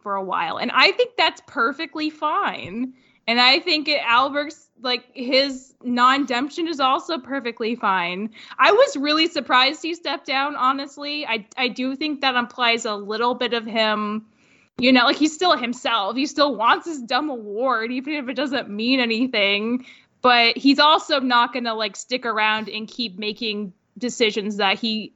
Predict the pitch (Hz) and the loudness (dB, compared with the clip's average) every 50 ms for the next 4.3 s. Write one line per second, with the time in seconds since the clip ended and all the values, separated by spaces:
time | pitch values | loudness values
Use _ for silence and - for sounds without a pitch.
0 | _ - - 254 247 262 262 254 247 233 214 226 220 220 226 - - - 214 214 | _ 0 2 2 4 4 2 0 2 2 2 0 0 -2 -4 -6 -6 -4 -4 -4
1 | 214 214 208 214 208 196 202 202 196 196 190 190 190 175 160 180 202 220 214 214 | -2 -2 -4 -4 -4 -2 -2 -2 -2 -2 -2 -2 -2 -4 -2 -2 0 2 2 2
2 | 220 233 - 240 220 214 - 220 202 190 202 - 185 180 - - - 202 190 156 | 2 0 0 -2 -6 -4 -2 0 0 0 -2 -4 -8 -10 -10 -10 -10 -10 -8 -8
3 | 156 190 - - - - _ - 262 254 262 254 254 254 240 202 214 - - 233 | -8 -10 -12 -16 -20 -14 _ 2 4 6 6 6 4 4 2 2 0 -2 -4 -6
4 | 180 - 185 190 190 190 | -4 -2 -2 -4 -4 -6